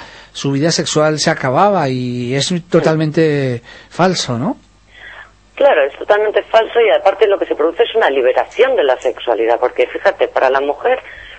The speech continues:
Speaker 2: cuando le llega la menopausia, lo que se produce es,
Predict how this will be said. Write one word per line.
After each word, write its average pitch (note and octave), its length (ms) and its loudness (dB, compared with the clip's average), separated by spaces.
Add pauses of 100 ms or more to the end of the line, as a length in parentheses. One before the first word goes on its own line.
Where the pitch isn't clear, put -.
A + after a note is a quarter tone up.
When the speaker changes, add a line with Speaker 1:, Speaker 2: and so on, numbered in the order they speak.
(120)
Speaker 2:
cuando C#3+ 220 0
le D3 140 2
llega G#3+ 180 2
la A3 120 -2
menopausia, A3+ 640 0
lo G3+ 120 0
que - 100 -8
se E3 120 -2
produce F#3 520 -2 (460)
es, G3+ 200 2